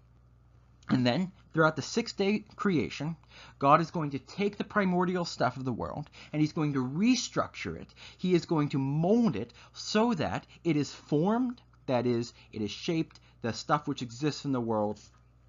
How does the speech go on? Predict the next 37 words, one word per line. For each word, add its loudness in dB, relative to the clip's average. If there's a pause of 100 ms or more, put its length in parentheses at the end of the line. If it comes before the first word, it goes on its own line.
(360)
uh, 2 (200)
has -4
new 2
kinds 0
of -6
imprints, -4
there -6
are 0
new 0
kinds -4
of -6
existence. -10 (540)
It 6
is 0
filled, 0 (400)
and 2
that 0
means 2
that -8
the 2
stuff 2
which -2
is -6
imprinted -2
in 0
the 0
world, 0
it's -8
placed 0
in 0
new 2
kinds 0
of -4
relation 0
with -6
other 0
stuff -6